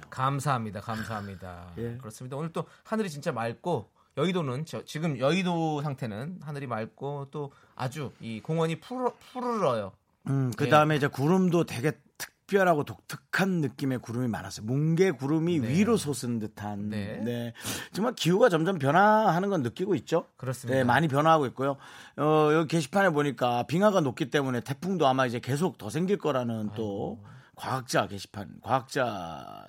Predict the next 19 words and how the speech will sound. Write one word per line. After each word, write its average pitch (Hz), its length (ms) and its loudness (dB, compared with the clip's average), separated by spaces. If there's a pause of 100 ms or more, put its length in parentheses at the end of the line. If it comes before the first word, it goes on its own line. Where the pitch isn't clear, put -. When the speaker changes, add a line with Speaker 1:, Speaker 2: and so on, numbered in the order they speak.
Speaker 2:
예, 95 480 -12 (380)
게-, 113 220 -8 (100)
게시물이 110 560 -6
있었어요. - 380 -18 (160)
Speaker 1:
과학자요? 135 600 -4 (240)
Speaker 2:
과학자는 135 380 2
아니시겠죠? 101 480 -4 (920)
과하죠? 139 600 2 (280)
Speaker 1:
그럼 135 200 -8
둘리가 208 540 0
내려올 151 220 2
Speaker 2:
과하자. 160 280 10
Speaker 1:
거 139 60 4
아니에요? 95 220 -2
Speaker 2:
뭐? 165 320 0
Speaker 1:
둘리가 135 420 -2
빙하 156 200 -2
타고 120 360 -4
내려오잖아요. 104 720 -8